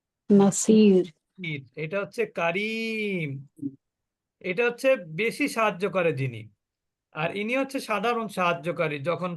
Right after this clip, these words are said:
Speaker 2: পঞ্চায় করে সাহায্য, এই আর কি। এরপরে
Speaker 1: হুম।
Speaker 2: হচ্ছে ইন, মান, মা,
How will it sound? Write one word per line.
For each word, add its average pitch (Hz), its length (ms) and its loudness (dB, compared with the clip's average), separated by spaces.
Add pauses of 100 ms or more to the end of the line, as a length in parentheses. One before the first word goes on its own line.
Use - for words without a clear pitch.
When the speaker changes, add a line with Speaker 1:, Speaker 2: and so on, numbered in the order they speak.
Speaker 2:
পঞ্চায় 165 420 -4
করে 156 340 -4
সাহায্য, 143 340 -8 (180)
এই 147 180 -4
আর 123 140 -6
কি। 135 120 -16 (1120)
এরপরে 247 460 6
Speaker 1:
হুম। - 100 -2
Speaker 2:
হচ্ছে - 340 -4 (420)
ইন, 240 420 -4 (200)
মান, 202 440 -2 (120)
মা, 180 320 0